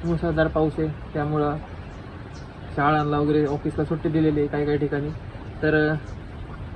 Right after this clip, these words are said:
चला आता बघूया आजचा दिवस आपला कसा कसा जातोय. तर सकाळी चूल पण पेटत नव्हती, लाईट नव्हती, त्यामुळे heater-ला पाणी पण तापत नव्हतं, त्यामुळे चूल पेटवला जवळ अर्धा पाऊण तास गेलेला आहे, आणि आता चूल पेटली finally, आणि मी आंघोळ वगैरे करून रेडी झालेलो आहे. तर हे तिकडे एक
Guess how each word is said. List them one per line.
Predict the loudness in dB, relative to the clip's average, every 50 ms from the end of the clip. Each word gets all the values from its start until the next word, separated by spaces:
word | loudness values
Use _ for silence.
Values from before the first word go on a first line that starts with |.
| -12 -12 -12 -12 -12 -12 -4 0 2
चला | 4 6 6
आता | 6 4 4 2 0 0 0 2
बघूया | 2 4 6 6 6 6
आजचा | 6 6 4
दिवस | 2 4 2 2
आपला | 0 0 0 0
कसा | 0 0 0 -2 -2
कसा | -2 0 0 2
जातोय. | 2 2 2 2 0 0 0 -4 -10 -10 -10 -10 -10 -8 -6 -4
तर | -4 -2
सकाळी | 0 0 2 4 4 4 4
चूल | 6 6 6 6
पण | 6 6 4 4
पेटत | 4 4 6 4 4 4
नव्हती, | 2 2 2 4
लाईट | 4 4 4 4
नव्हती, | 2 0 0 0
त्यामुळे | 0 0 0 2 2 2
heater-ला | 2 2 2 0 0 0
पाणी | 0 0 0 0
पण | -2 -2 -2 -2
तापत | -2 -2 -2 -4 -4
नव्हतं, | -2 -2 -2 -2 -2
त्यामुळे | -2 -2 -2 -2 -4
चूल | -2 -2 -2
पेटवला | 0 0 0 2 2 2 2 2
जवळ | 4 4 4 4
अर्धा | 4 2 2 2 0
पाऊण | 0 0 0 2
तास | 0 2 4
गेलेला | 4 4 4 4 4 2
आहे, | 0 -2 -6 -10 -10 -10 -10 -10 -10 -8 -4 -2
आणि | 0 0 0 0 0 0
आता | 0 -2 -2
चूल | 0 0 2 2
पेटली | 2 0 0 0 0 2 2 2 0 0 -2 -2
finally, | 0 0 2 2 2 2 2
आणि | 2 0 0
मी | 0
आंघोळ | 2 2 2 4 4 4
वगैरे | 4 4 4 2
करून | 0 0 0 0 2 4
रेडी | 4 4 6 6
झालेलो | 6 4 6 6 4 4
आहे. | 4 2 0 -6 -8 -10 -10 -10 -10 -10 -6 -2 0
तर | 2 4
हे | 4 4 4 2
तिकडे | 2 2 4 4 6 6
एक | 4